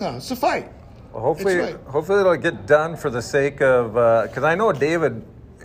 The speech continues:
Speaker 1: I don't have to tell you, but he really wants to fight this guy. He wants to fight the best. So,
Speaker 2: Yeah.
Speaker 1: um, hopefully it's something that, uh, that they can get done for the sake of the
Speaker 2: I, I'm,
Speaker 1: fans
Speaker 2: I'm
Speaker 1: and
Speaker 2: cautiously optimistic that they will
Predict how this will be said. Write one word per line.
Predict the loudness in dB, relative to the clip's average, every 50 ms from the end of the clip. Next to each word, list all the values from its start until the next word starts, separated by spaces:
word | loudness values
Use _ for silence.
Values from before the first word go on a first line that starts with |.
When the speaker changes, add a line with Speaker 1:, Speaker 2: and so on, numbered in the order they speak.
| -20 -20 -18 -18 -20 -20 -20 -20 -16 -12 -10
Speaker 1:
I | -10 -8 -6 -4 -2 -2 -2
don't | 0 0
have | 0 0 0 -2
to | -4
tell | 0 4 4 4 4
you, | 4 0 -4 -2
but | -2 -4 -4 -4
he | -6 -8 -8
really | -8 -6 -6 -4 -4
wants | -2 -2 -2 -4 -4 -6
to | -4
fight | 0 0 0 0 -2 -4
this | -8 -10 -10
guy. | -6 -2 0 2 2 0
He | 0 -2
wants | -4 -6 -6 -8
to | -10 -8
fight | -4 -4 -4 -4 -4 -8
the | -8
best. | -6 -4 -2 -2 -2 -4 -4 -8 -14 -18
So, | -16 -14 -10 -8 -8 -8 -8 -10 -12 -14 -18 -20 -20 -20 -20 -20 -20 -20 -20 -20 -20 -18 -10
Speaker 2:
Yeah. | -6 -4 -4 -2 -2 -4
Speaker 1:
um, | -6 -6
hopefully | -8 -8 -8 -8 -6 -8 -8
it's | -8 -6 -6
something | -6 -6 -6 -6 -6 -6
that, | -4 -4 -4 -4 -6 -6 -4
uh, | -2 -2 0 0 -2 -2 -4 -8 -12 -20 -20 -20 -20 -20 -20 -20 -20 -8 -4
that | -4 -2 -2
they | -4 -6
can | -8 -8 -6 -4
get | -4 -4 -4 -2
done | -2 -2 -2 -4 -6
for | -6 -4 -4
the | -4 -4
sake | -4 -6 -6 -6 -6 -6 -6
of | -6 -4
the | -4 -4 -2
Speaker 2:
I, | 0 2 2 2 2 0 -2 -2
I'm, | 0 0 0
Speaker 1:
fans | 0 0 -2 -4 -2 0
Speaker 2:
I'm | 0 0 0
Speaker 1:
and | -2 -2
Speaker 2:
cautiously | 0 2 2 2 0 -4 -8 -10 -6 -2 0 0 2
optimistic | 0 0 -2 -6 -8 -8 -8 -8 -8 -10 -10 -12 -12 -10
that | -8 -10 -8 -6
they | -6 -6
will | -4 -4 -6 -8 -10 -14